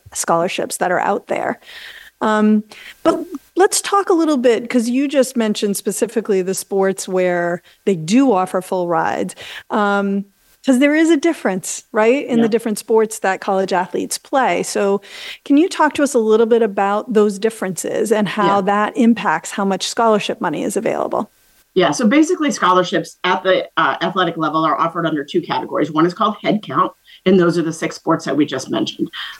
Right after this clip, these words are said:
Speaker 2: Football, basketball for both, uh, tennis, gymnastics, and volleyball, sorry. Um, so those are the sports that are permitted to award full scholarships across the board. Everything else falls under what is called equivalency sports.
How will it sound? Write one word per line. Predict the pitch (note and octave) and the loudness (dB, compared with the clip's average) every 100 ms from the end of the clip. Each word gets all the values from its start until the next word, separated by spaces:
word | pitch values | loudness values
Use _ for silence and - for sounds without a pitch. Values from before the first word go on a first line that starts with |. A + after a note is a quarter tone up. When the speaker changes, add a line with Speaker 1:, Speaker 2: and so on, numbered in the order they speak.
| _ | _
Speaker 2:
Football, | A3 F3 F#3 F3 | -2 2 4 4
basketball | E3 D#3+ G3+ F#3 F3 | 2 -2 0 0 0
for | F#3 | 0
both, | D#3+ D#3+ D#3 - _ | 0 0 -2 -6 _
uh, | D3 C#3+ | -2 -2
tennis, | - E3+ E3 | 0 2 0
gymnastics, | - E3 D3+ C#3 - E3 D#3 - - - - - | 0 2 2 0 -2 -4 -4 -6 -12 -10 -14 -6
and | B3+ A#3+ A#3+ A#3+ A#3+ A#3 G3+ | -2 0 0 -2 -4 -2 0
volleyball, | G#3 F#3+ F3 D#3+ - | 2 4 2 0 -2
sorry. | G#3 G#3 A#3 - - - - | -2 -2 -4 -8 -10 -10 -2
Um, | G3+ F#3 D#3+ E3+ F3 _ _ _ _ _ _ _ _ _ _ - | 2 2 0 -2 -6 _ _ _ _ _ _ _ _ _ _ -16
so | - G#3+ | 0 2
those | A#3+ B3+ | 4 4
are | C4 | 2
the | A3 | 0
sports | G3+ G#3+ F3+ | -2 -2 -2
that | F#3+ E3+ - | -2 -2 0
are | F3 - - | 0 -2 -4
permitted | F3+ F3 D3 C#3+ | 0 0 0 -4
to | D#3+ | -4
award | C#3+ C#3+ C#3 C3 | -2 -2 -4 -8
full | - | -12
scholarships | C#3+ D3+ D3 D3 D3+ - | -6 -2 0 -2 -4 -4
across | - D3 - | -2 -2 -2
the | - | -4
board. | C#3 C#3 - - - - - _ | -4 -4 -4 -12 -14 -14 -16 _
Everything | B3 C#4+ D4 A3+ | 2 2 2 0
else | G#3 | -2
falls | - F3 E3+ | 0 0 4
under | E3+ E3 | 4 2
what | E3 | -2
is | D#3 | -2
called | E3 D#3+ - | -2 0 -2
equivalency | E3+ - A3+ F3 C3+ - - | -4 -2 0 2 0 -6 -12
sports. | - - - - - | -8 -4 -4 -6 -12